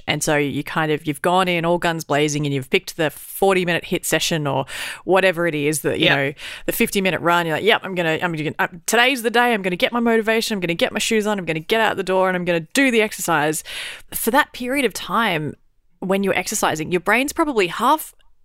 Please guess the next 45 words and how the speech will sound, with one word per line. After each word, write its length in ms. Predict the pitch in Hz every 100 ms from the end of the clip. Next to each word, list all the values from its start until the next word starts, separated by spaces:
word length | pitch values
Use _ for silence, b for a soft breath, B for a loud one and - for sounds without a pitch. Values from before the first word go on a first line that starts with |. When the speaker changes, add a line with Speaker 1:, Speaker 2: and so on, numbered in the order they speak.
| - -
Speaker 1:
proud 720 | - 269 262 180 170 233 - -
and, 440 | 190 190 180 185 -
like, 340 | 160 127 -
super, 540 | - - 294 254 240 202
like, 240 | 196 190
you 60 | 214
know, 200 | 180 208
like, 200 | 170 180 - -
excited 520 | - 220 - 269 277 240
and 220 | 214 202
amazed 320 | 208 233 269
that 80 | 240
you're 120 | 320
doing 240 | 359 381 381
it. 160 | 359
Yes, 260 | 349 370 -
you're 80 | 330
finally 480 | 339 359 349 359
doing 280 | 311 339 339
some 120 | 330
exercise. 480 | 320 - - 302 285
This 100 | 294
is 120 | 302
awesome. 500 | 262 330 370 320 254 214 539
Speaker 2:
Yeah. 180 | 440 494
Speaker 1:
But 260 | 220 233 262
then 140 | 247
underneath 380 | 247 240 233 311
it, 80 | 214
your 100 | 214
body's 260 | 208 208 214
going, 220 | 196 196
"Fuck, 720 | - - - 381 - - -
dude, 320 | 208 208 262
like, 200 | 233 247
this 220 | 427 -
Speaker 2:
I 40 | 302
was 80 |
Speaker 1:
was 80 | 214
Speaker 2:
gonna 100 | 262
Speaker 1:
way 80 | 294
Speaker 2:
say, 120 | 339 392
it's 100 | -
Speaker 1:
too" 80 |
Speaker 2:
half 180 | 302 370